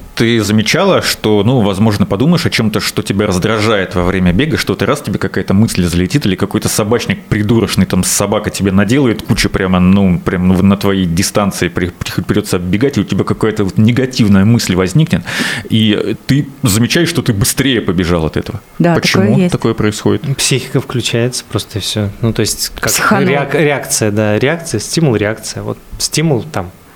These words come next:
Speaker 3: про то, что ты говоришь, да, на любимой дорожке что-то произошло, да, или там какой-то звук посторонний резкий. Стимул и реакция.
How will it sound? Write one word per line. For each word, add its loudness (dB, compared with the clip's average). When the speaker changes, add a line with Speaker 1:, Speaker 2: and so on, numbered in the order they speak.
Speaker 3:
про 0
то, -2
что -8
ты -2
говоришь, 0
да, 0
на 0
любимой 0
дорожке 0
что-то -4
произошло, -2
да, -2
или -8
там -6
какой-то 0
звук 0
посторонний 0
резкий. -2
Стимул 2
и 4
реакция. -2